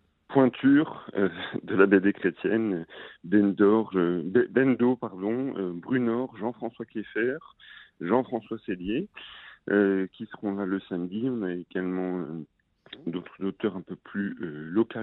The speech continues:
comme Elvin, euh, qui nous présente un petit, un album qui s'appelle Septyrien, euh, donc des, des, des rencontres avec les auteurs, des dédicaces, et puis aussi des ateliers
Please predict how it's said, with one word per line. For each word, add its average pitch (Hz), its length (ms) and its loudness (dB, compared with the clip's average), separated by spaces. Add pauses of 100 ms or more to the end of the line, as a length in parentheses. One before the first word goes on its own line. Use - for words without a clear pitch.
comme 82 280 -4
Elvin, 151 640 2 (640)
euh, 95 320 2
qui - 160 -12
nous 90 80 -8
présente 95 320 -4
un 95 100 0
petit, 92 400 -8
un 95 140 2
album 98 320 2
qui - 80 -18
s'appelle 95 280 -6
Septyrien, 139 1000 0
euh, 98 260 0
donc 98 260 -2
des, 107 320 0
des, 104 440 0
des 107 120 -4
rencontres 135 460 -8
avec 117 160 -4
les 101 160 -16
auteurs, 107 400 -4
des 98 140 -4
dédicaces, 113 920 -4 (1080)
et 147 160 2
puis 170 200 -2
aussi 165 360 0
des 156 200 2
ateliers 127 640 0